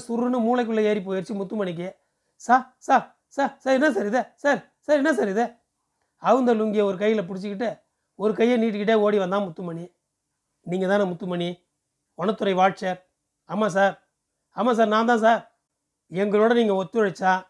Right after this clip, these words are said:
ஒரு பிரச்சனையும் இல்ல. மறந்துடாதீங்க, நானும் ஒரு அரசாங்க ஊழியன்தான். பிரச்சனையே அதுதான். நாங்க கேட்குற ஆவணங்களை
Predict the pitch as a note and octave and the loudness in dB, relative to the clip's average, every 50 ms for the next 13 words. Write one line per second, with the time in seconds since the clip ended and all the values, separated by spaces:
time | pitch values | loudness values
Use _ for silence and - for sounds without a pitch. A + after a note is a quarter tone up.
0 | _ _ - D#3+ G3 G#3 G3 - G3 F#3 - F#3 G3+ F#3+ F3 F3 D#3+ D3+ - _ | _ _ -6 -2 -2 0 0 -2 -6 -8 -4 -4 -2 -2 -4 -6 -8 -12 -14 _
1 | _ _ _ _ _ _ _ _ _ _ _ _ _ _ _ _ _ _ _ _ | _ _ _ _ _ _ _ _ _ _ _ _ _ _ _ _ _ _ _ _
2 | _ - D#3+ E3+ - A#3 A#3 B3 A#3+ A3+ A3 G#3+ G3+ F3+ D3 B2+ _ _ _ _ | _ -6 -2 2 2 2 4 4 4 4 4 2 0 -4 -6 -10 _ _ _ _
3 | _ _ _ _ _ _ _ _ - - G3 A3+ A#3+ B3+ B3 A#3+ A3+ A3 A3 A3 | _ _ _ _ _ _ _ _ -4 0 0 2 2 4 4 6 6 6 4 4
4 | A3 C4 A#3+ A#3 A3+ A3 A#3 A3+ A#3 A3+ G#3 G#3+ G3 F#3 - _ _ _ _ _ | 2 -2 -2 -2 -2 -2 0 0 0 0 0 0 -2 -4 -6 _ _ _ _ _
5 | _ _ _ _ _ _ _ _ _ _ - F3 F3 F3 - - A3+ A3 G#3 G3+ | _ _ _ _ _ _ _ _ _ _ -12 -10 -10 -10 -4 -2 0 2 4 6
6 | A3 A3+ A3 G3 G3 F#3 G3 G3 G3 - _ _ _ _ _ _ _ _ _ _ | 6 6 4 4 2 0 -2 -2 -2 -6 _ _ _ _ _ _ _ _ _ _
7 | _ - E3+ F3+ F#3+ F3+ F3+ F3 - - A3 B3 A3 C4 A3+ G#3+ G3+ G#3 G#3+ A3 | _ -4 -2 -2 -2 -2 -4 -4 -2 0 0 0 2 4 4 4 4 4 4 2
8 | G#3 G3 F#3+ F#3 F#3+ F#3 F#3+ | 0 0 0 0 0 0 0